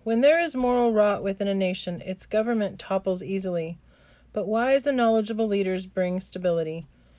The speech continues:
A poor person who oppresses the poor is like a pounding rain that destroys the crops. To reject the law is to praise the wicked. To obey the law is to fight them. Evil people don't understand justice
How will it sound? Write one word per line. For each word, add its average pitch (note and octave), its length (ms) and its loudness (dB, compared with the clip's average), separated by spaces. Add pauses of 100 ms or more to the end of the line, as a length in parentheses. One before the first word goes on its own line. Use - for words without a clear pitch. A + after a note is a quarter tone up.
(420)
A A3+ 60 -6
poor E4+ 280 0
person C4+ 400 0
who A#3+ 140 2
oppresses A3+ 480 -2
the A#3 100 -6
poor G3+ 360 4
is F#3+ 180 -2
like F#3+ 180 2
a F3 40 -4
pounding A#3 500 0
rain F3+ 260 2
that E3+ 140 -4
destroys F3 480 -2
the F3+ 120 -4
crops. - 540 -10 (840)
To - 120 -6
reject B3+ 380 4
the D#4 100 0
law A3+ 280 6
is G#3+ 220 2
to G#3+ 100 -10
praise G3 340 0
the G3 100 -4
wicked. F3+ 400 -6 (360)
To A3 140 -2
obey A3+ 260 4
the C4 140 6
law F#3+ 280 6
is - 240 -6
to G3+ 80 -6
fight F#3 360 -2
them. E3+ 280 -8 (840)
Evil C4+ 300 -2
people A#3+ 360 0
don't G#3+ 300 2
understand G#3 640 -2
justice - 580 -4